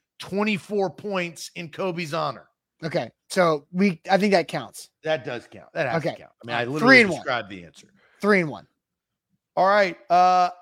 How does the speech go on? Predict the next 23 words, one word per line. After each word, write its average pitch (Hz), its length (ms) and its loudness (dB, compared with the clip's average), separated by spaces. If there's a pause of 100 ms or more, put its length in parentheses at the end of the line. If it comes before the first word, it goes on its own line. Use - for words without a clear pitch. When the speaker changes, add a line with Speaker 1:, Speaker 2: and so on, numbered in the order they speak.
(120)
Speaker 1:
you 196 100 -8
know 254 120 -2
what 240 260 -6 (240)
documentary 196 840 -2
that 165 320 0
I'm 151 240 -4
going 160 300 -6
to 165 120 -10
watch 151 400 -4
that 147 100 -6
I 131 80 -4
have 139 220 -4
not 143 240 -8
watched 147 380 -6
yet, 185 260 -8 (240)
which 135 280 -12
is 131 240 -10
The 135 120 -12
Captain, 139 800 -2
featuring 151 480 -6
Derek 143 360 0
Jeter? 135 440 -8 (280)
Speaker 2:
Mm. 151 220 -12